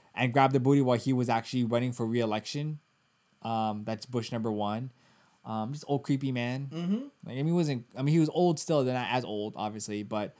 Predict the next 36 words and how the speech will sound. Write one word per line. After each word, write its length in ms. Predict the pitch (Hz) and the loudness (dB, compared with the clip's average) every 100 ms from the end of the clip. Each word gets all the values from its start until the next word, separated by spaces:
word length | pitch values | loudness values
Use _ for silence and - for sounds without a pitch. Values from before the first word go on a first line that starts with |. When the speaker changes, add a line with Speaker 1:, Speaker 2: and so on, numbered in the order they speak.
| - - _ | -20 -20 _
Speaker 1:
um, 400 | 113 110 104 95 - _ | -6 -4 -4 -8 -12 _
came 180 | 143 131 | -2 0
out 140 | 120 | 0
recently. 480 | 123 123 131 123 139 | 0 -2 -2 -2 -2
And, 220 | 151 147 - - - | 0 0 -2 -14 -4
you 80 | 220 | 0
know, 60 | 220 | 2
it 140 | 220 | 2
just 140 | 285 | 2
got 140 | - 277 | 4 6
me 120 | 240 | 6
thinking 320 | 190 185 190 | 4 4 4
about, 400 | 156 139 127 - | 6 8 8 8
you 80 | 143 | 6
know, 160 | 131 117 131 | 8 6 4
we, 180 | 143 156 | 4 6
we, 140 | 160 165 | 6 4
we 140 | 185 | 4
talked 280 | 185 214 214 | 2 0 2
about, 280 | 170 156 131 | 4 4 4
like, 300 | 131 110 - _ _ _ _ _ _ - | 2 2 -4 _ _ _ _ _ _ 0
I 40 | |
don't 100 | 139 | 4
know, 40 | |
we 120 | 139 156 | 6 6
were 60 | |
out 80 | 175 | 6
with 120 | 180 | 4
some 100 | 156 | 0
friends, 320 | 120 127 131 135 | 0 0 0 0
Jelani, 320 | 139 139 135 | 2 2 2
and 160 | 120 123 | 0 2
then, 180 | 123 123 | 0 -2
and, 180 | 123 | -4
and 200 | 107 123 | -2 -2
then, 280 | 131 131 127 | 0 -2 -4